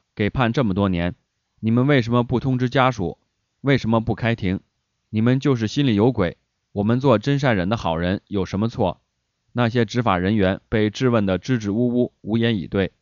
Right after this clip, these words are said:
零八年十二月二十二日，郑慧旺七十二岁的老父亲，由于非常想念儿子，自己一人去保定第一监狱去看望儿子。可是监狱那个叫陈珠瑞的队长说什么也不让见，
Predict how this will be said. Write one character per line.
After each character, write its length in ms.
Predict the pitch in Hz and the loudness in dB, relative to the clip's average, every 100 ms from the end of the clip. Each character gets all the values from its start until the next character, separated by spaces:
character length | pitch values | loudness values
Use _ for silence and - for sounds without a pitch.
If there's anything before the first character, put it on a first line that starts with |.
| _ _ _ _ - | _ _ _ _ -6
零 200 | 110 120 | -2 0
八 160 | 127 | 2
年 220 | 127 107 110 | 2 0 0
十 140 | 117 | 2
二 140 | 123 | 2
月 100 | 107 | 4
二 220 | 101 117 101 | 2 2 0
十 140 | 120 | 2
二 180 | 127 98 | 4 4
日， 180 | 95 - _ _ _ _ | 0 -2 _ _ _ _
郑 180 | - 131 | -2 0
慧 140 | 127 | 2
旺 240 | 120 113 - | 4 2 0
七 180 | - 131 | -6 -4
十 80 | 123 | 2
二 160 | 120 101 | 2 2
岁 160 | 120 | 0
的 100 | 95 | 0
老 140 | 87 78 | 0 -4
父 220 | 120 104 | -4 -4
亲， 200 | 95 85 _ _ _ _ - | -4 -6 _ _ _ _ -4
由 120 | 107 | 2
于 120 | 123 | 2
非 180 | 120 143 | 2 0
常 180 | 127 113 | 2 0
想 200 | 107 87 | -2 -2
念 160 | 101 92 | -2 -2
儿 200 | 90 101 | -2 -2
子， 200 | 107 - _ _ _ _ | -4 -6 _ _ _ _
自 200 | - 127 | -4 -2
己 140 | 95 | 0
一 120 | 95 127 | 0 2
人 300 | 98 101 - | 2 0 -2
去 200 | 127 98 | -2 0
保 220 | 87 85 | 0 0
定 180 | 117 113 | -2 -2
第 200 | 117 117 | -2 -2
一 40 | |
监 240 | 120 123 127 | 0 0 2
狱 140 | 107 - | -2 -4
去 220 | 117 104 | -4 -4
看 200 | - 110 | -2 -2
望 140 | 101 | -2
儿 220 | 82 85 | -2 -4
子。 180 | 101 98 _ _ _ _ _ | -2 -4 _ _ _ _ _
可 200 | - 107 | -2 0
是 160 | 110 117 | 2 2
监 240 | 139 139 | 2 4
狱 140 | 135 - | 2 2
那 140 | 123 | 0
个 100 | 117 | 0
叫 180 | 120 98 | 2 0
陈 240 | - 110 | 0 -4
珠 140 | 117 139 | 0 2
瑞 160 | 131 | 2
的 80 | 98 | 2
队 180 | 135 110 | 0 0
长 260 | 82 82 - - | 0 -4 -8 -10
说 200 | - 127 | -2 0
什 140 | 104 | 0
么 140 | 110 110 | 0 0
也 100 | 80 | 0
不 100 | 92 | -2
让 200 | 101 95 | -2 0
见， 220 | 110 | -2